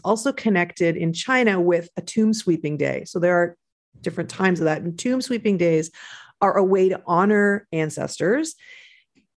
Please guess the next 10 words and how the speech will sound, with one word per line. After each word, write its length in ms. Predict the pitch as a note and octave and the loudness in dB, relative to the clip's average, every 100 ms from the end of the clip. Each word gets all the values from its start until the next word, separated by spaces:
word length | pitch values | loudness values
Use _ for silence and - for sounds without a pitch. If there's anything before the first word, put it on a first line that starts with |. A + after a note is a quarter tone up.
| _ | _
but 220 | B3 - - | -2 -2 0
also 520 | A#3 E4 E4+ C4 A3 | 2 2 2 2 2
a 120 | - | 2
way 180 | A3 G#3+ | 2 4
to 80 | G3+ | 2
clear, 800 | F#3+ - - A#3+ A#3+ A3+ G#3+ - _ _ _ _ _ | -2 -12 -6 0 2 2 0 -4 _ _ _ _ _
it's 200 | G#3 G#3 | -6 -6
clearing 480 | - - C#4 C4+ B3+ | -10 -4 2 4 4
away. 280 | G#3 G3 E3 | 4 4 2
So, 340 | E3 F#3+ F3+ | 2 0 0